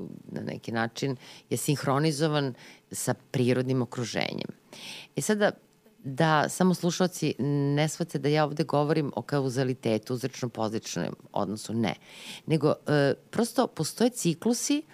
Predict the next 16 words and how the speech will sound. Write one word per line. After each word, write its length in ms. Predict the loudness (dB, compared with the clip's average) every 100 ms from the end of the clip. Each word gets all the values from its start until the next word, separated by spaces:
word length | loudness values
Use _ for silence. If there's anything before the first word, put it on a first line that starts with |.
| -20 -20 _
u 80 | -6
našem 420 | -6 -4 0 2
organizmu 600 | 2 4 2 2 2 0
koji 200 | 2 0
su 140 | 0 -2
u 40 |
skladu 480 | -4 0 4 4 4
sa 140 | -2
ciklusom 560 | -4 -4 -4 -4 -4 -2
dan-noć. 500 | -2 -2 -4 -6 -8
To 100 | -2
nije 200 | 0 0
samo 380 | 0 -2 0 0
spavanje, 500 | -2 -2 0 0 -2
budno 300 | -4 -6 -6
stanje. 460 | -6 -4 0 0